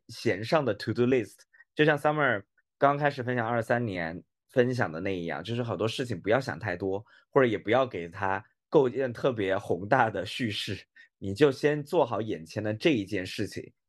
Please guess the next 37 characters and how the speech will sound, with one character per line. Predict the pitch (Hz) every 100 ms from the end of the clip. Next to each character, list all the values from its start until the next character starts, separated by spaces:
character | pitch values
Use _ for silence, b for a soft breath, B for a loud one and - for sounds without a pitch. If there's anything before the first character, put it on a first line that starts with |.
| _
从 | 127 117
这 | 160
一 | 147
件 | 143 135
事 | -
情 | 117 82
开 | - 120 120
始， | - 85 - _ _
连 | 95 101 107
接 | 120
一 | 87 98
个 | 107
人， | 95 -
连 | - 95
接 | 101
十 | 104 -
个 | 90
人， | 95 67 - _ _
啊， | - 80
跳 | - 135 107
一 | 98
支 | - 98
舞， | 92 67 -
啊， | - 76 73
看 | - 139 98
一 | 85
支 | - 82
舞， | 50
看 | - 123 101
一 |
场 | 95 90
演 | 87 58
出， | - - - b b -
好 | 107
像 | 120 123
都 | 127
会 | 127 117 -